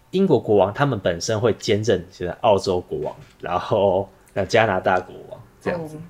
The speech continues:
Speaker 1: 对，他们的
Speaker 2: 哦，对啦，对啦，因为
Speaker 1: 概念上是这样。
Speaker 2: 殖民地的关系。
Speaker 1: 嗯哼。
Speaker 2: 对，然后，
Speaker 1: 嗯。
Speaker 2: 诶，我后来也有在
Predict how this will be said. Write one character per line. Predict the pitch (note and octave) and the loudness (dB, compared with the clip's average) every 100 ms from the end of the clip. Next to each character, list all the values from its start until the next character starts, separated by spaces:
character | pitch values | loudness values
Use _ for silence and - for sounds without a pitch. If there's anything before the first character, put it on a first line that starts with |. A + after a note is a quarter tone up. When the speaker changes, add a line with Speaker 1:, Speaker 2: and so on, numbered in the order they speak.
| - _ - - - - | -20 _ -20 -20 -20 -10
Speaker 1:
对， | F2+ | 0
他 | B2+ | 4
们 | C#3 | 6
的 | |
Speaker 2:
哦， | C#4 | 6
对 | A3 | 6
啦， | E3+ E3+ E3+ | 4 4 2
对 | C4+ A3 | 2 2
啦， | F3+ D3 | 2 0
因 | A3 B3+ | -2 -2
为 | A#3 F#3+ - | -4 -6 -2
Speaker 1:
概 | C3 | 0
念 | G#2+ G2+ | 2 0
上 | F#2+ F2+ | -2 -4
是 | F2 | -6
这 | F2+ | -6
样。 | - | -6
Speaker 2:
殖 | F#3+ | -4
民 | G#3+ G#3 F3+ G3+ | -2 -2 -4 -2
地 | B3+ A#3+ | 2 4
的 | A#3+ - | 4 2
关 | A3+ G3+ A#3 A#3 | 2 2 2 0
系。 | - F#3+ G#3 A#3 - | -2 -2 -2 -2 -2
Speaker 1:
嗯 | G#2 F#2 | -2 0
哼。 | A#2 A2+ - | -2 -4 -10
Speaker 2:
对， | D#3 D#2+ - - | -8 -8 -8 -4
然 | G3 A3 | 6 10
后， | D4+ D#4+ - | 10 8 4
Speaker 1:
嗯。 | D#4 | 4
Speaker 2:
诶， | |
我 | G#3+ | 4
后 | G3 B3 | 8 8
来 | F3+ | 10
也 | F3 | 8
有 | E3 | 6
在 | F3 F3 | 6 6